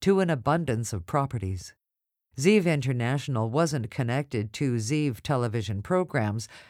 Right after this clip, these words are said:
a syndication company founded in nineteen forty-eight by producer Frederick W. Zeev, nineteen oh five to two thousand one,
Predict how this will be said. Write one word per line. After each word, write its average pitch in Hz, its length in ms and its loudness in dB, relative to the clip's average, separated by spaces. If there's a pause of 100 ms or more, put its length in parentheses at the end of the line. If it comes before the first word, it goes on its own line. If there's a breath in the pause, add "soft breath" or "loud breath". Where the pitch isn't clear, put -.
(140 loud breath)
a - 60 2
syndication 202 840 0
company 117 460 -2
founded 143 500 -2
in 127 140 -2
nineteen 135 520 -2
forty-eight 117 680 -2
by 135 180 0
producer 135 680 -2 (260 loud breath)
Frederick 151 520 2
W. 180 400 4
Zeev, 104 460 -2 (280)
nineteen 127 460 -2
oh 107 140 0
five 120 480 0
to - 100 -12
two 135 240 -4
thousand 127 460 -4
one, 113 400 -2